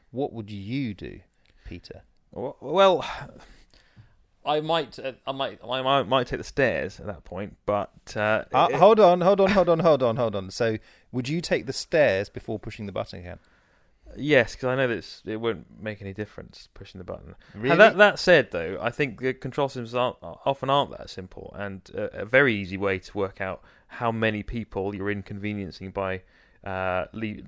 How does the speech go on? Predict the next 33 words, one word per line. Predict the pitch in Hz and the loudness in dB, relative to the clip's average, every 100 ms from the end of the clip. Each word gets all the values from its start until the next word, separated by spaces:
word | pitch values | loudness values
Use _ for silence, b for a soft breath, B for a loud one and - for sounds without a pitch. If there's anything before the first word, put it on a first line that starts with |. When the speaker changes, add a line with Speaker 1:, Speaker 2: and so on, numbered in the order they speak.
| - | -8
Speaker 2:
by | - 107 | -4 -2
not, | 110 - - | -2 -4 -6
not | 113 - 120 | -6 -6 -4
getting | 110 104 | -4 -2
the | |
lift | 104 113 - | -4 -6 -8
to | 80 | -14
them, | 64 95 b b 104 | -14 -14 b b -12
and | 104 | -4
therefore | 107 104 - | -2 -2 -2
a | 107 | -2
way | 107 | 0
of | 101 | -2
prioritising | - - 104 104 104 101 107 98 98 95 95 95 - | -6 -8 -4 -2 -2 -2 -4 -6 -6 -8 -8 -10 -8
the, | 95 98 - | -6 -6 -6
the, | 98 90 _ _ - | -6 -6 _ _ -20
where | - 110 104 | -2 2 2
the | 101 92 | 0 -6
lift | 104 - | -8 -6
moves | 113 104 - | -6 -6 -8
to | - 95 | -12 -8
next | 101 98 - - - b b b | -6 -6 -8 -20 -20 b b b
is | 135 123 | -4 -4
to | - 113 | -2 -4
account | - 117 104 | -4 -6 -8
for | - | -8
the | 107 | -10
number | 104 98 | -8 -10
of | 98 | -6
buttons | 113 95 - | -4 -6 -10
that | - - | -20 -20
are | |
pushed. | - - - - | -16 -16 -16 -20